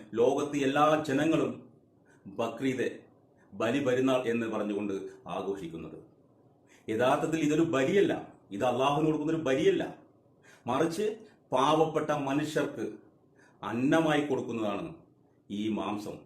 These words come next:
ഈ കന്നുകാലികളായിട്ടുള്ള മൃഗങ്ങളെ അറുത്ത് പാവങ്ങൾക്ക് ഭക്ഷണമാക്കി കൊടുക്കുക, അതിനാണ് ഈ ബലി പെരുന്നാൾ. ഇങ്ങനത്തെ പുണ്യമായ ഒരു വിശേഷത്തെയാണ്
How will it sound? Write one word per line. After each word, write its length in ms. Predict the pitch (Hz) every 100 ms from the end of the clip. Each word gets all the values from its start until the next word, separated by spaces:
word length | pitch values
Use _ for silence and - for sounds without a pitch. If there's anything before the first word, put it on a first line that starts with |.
| - -
ഈ 160 | 143
കന്നുകാലികളായിട്ടുള്ള 880 | 143 143 160 156 156 156 151 151 151
മൃഗങ്ങളെ 400 | 147 143 156 156
അറുത്ത് 420 | 147 143 165 196 - - -
പാവങ്ങൾക്ക് 580 | 127 156 165 156 151
ഭക്ഷണമാക്കി 760 | 147 123 123 - 180 170 147 131
കൊടുക്കുക, 600 | 131 113 107 107 - - -
അതിനാണ് 560 | 101 104 139 131 123 110
ഈ 160 | 110
ബലി 220 | 101 104
പെരുന്നാൾ. 640 | 107 104 87 85 - - _ _ -
ഇങ്ങനത്തെ 280 | 147 165 165
പുണ്യമായ 520 | 165 196 226 202 180
ഒരു 100 | 165
വിശേഷത്തെയാണ് 760 | 135 147 156 156 139 127 107